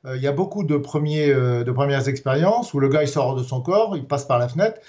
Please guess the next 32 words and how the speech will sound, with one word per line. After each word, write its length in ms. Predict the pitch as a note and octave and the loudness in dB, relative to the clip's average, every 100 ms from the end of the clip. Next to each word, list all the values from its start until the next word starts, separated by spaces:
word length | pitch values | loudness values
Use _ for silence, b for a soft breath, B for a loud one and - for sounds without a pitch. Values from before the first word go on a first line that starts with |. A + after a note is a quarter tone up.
| B B | B B
et 100 | - | -2
il 140 | D#3 D#3+ | -2 2
tombe, 320 | A#3+ B3 F3+ - | 2 2 0 -2
bah, 120 | - | -4
plus 160 | - D#3+ | -2 2
ou 40 | |
moins 200 | D#3+ D#3 | 4 4
rapidement 440 | C3+ C3 C3+ E3+ A3 | 2 -2 -2 -2 0
vers 140 | F#3 | 0
le 80 | F3 | 0
sol. 340 | E3 C#3+ C3 | -2 -2 -2
Alors 200 | A2+ A2+ | -2 -4
évidemment, 260 | A2+ C#3+ F3 | -2 0 0
il 60 | |
se 120 | - A#2+ | -2 -4
fait 60 | |
jamais 240 | A2 A#2 D#3 | -4 -2 2
mal, 300 | A3 A3 G#3+ B B B - | 4 4 0 B B B -6
mais, 260 | C3+ D3+ | 0 2
euh, 320 | C#3 C#3 C3+ | 2 2 0
il 80 | C#3+ | -2
sent 140 | C3+ G#3 | 0 0
une 60 | - | 0
certaine 300 | D#3 F3 E3+ | 0 2 4
lourdeur. 440 | D#3+ D3+ C3+ A2 | 4 4 2 0
C'est 120 | - | -2
à 40 | B2 | -2
cause 180 | F#3+ F3 | 0 0
de 40 | |
la 60 | D3 | -2
surcharge 400 | D#3+ D3+ D#3 D3+ | -2 -4 -2 -2
énergétique. 640 | C#3+ C#3 C3+ C#3 A2 - | -2 -2 -4 -8 -14 -18